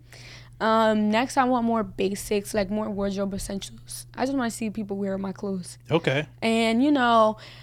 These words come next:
Speaker 1: I wanna do a little mix and match. Like, you know, like I said, this is a flashy hoodie because I want to, like, people to think about how they're gonna style it.
Speaker 2: Mm.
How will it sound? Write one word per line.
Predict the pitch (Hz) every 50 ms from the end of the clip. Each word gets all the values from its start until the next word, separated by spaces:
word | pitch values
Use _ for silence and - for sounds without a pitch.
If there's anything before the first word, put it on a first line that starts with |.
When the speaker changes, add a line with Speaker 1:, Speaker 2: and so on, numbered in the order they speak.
| - - -
Speaker 1:
I | 311
wanna | 330 359 349 349
do | 294 311 320
a | 320 311
little | 311 302 294
mix | 262 269 294 - -
and | 294 262
match. | 247 233 240 226
Like, | 247 226 -
you | - 262
know, | 254 233
like | 226 226 220
I | 240
said, | 220 247 233
this | 226 240
is | 233 240
a | 214
flashy | - - 226 220 220 - - 220
hoodie | 202 247 240 240
because | 202 202 190 - 220
I | 220
want | 196 196 202 202 208 - - -
to, | - - 208 - - - -
like, | 202 208 196 185 180 185 -
people | - - 254 214 - 220
to | 196 196
think | - - 220 214 -
about | 196 - 175 175 190
how | 202
they're | 190 180 185
gonna | 190 185 185 185
style | - - - 196 175 - - -
it. | - - -
Speaker 2:
Mm. | 147 135 131 120